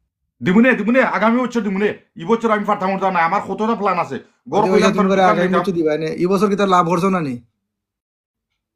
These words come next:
Speaker 1: লাভ
Speaker 2: লাভ
Speaker 1: করছি তো,
Speaker 2: করছো নি
Speaker 1: লাভ
Speaker 2: বছর?
Speaker 1: করি
Speaker 2: হ্যাঁ।
Speaker 1: আইবো না, কারণ তো তৈরা আমি কোন দোলা করলাম।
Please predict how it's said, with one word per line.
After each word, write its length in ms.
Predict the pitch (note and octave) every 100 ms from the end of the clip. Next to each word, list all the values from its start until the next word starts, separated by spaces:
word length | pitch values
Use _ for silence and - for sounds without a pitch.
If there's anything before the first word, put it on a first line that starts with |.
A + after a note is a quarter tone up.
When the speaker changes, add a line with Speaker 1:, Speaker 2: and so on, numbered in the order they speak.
| _ _ _ -
Speaker 1:
লাভ 420 | A#2 D3+ E3+ F3
Speaker 2:
লাভ 120 | F#3+
Speaker 1:
করছি 140 | F#3+ G#3
তো, 60 |
Speaker 2:
করছো 80 | G#3+
নি 60 | A#3
Speaker 1:
লাভ 200 | F#3+ E3
Speaker 2:
বছর? 80 |
Speaker 1:
করি 140 | A3 A3+
Speaker 2:
হ্যাঁ। 120 | A3
Speaker 1:
আইবো 160 | G#3 G#3+
না, 120 | G#3+
কারণ 220 | A3 G#3+
তো 100 | A3
তৈরা 280 | G#3 F#3 F#3+
আমি 140 | F#3
কোন 120 | F#3+
দোলা 280 | F#3 G3 G3
করলাম। 340 | A3 G3+ F3+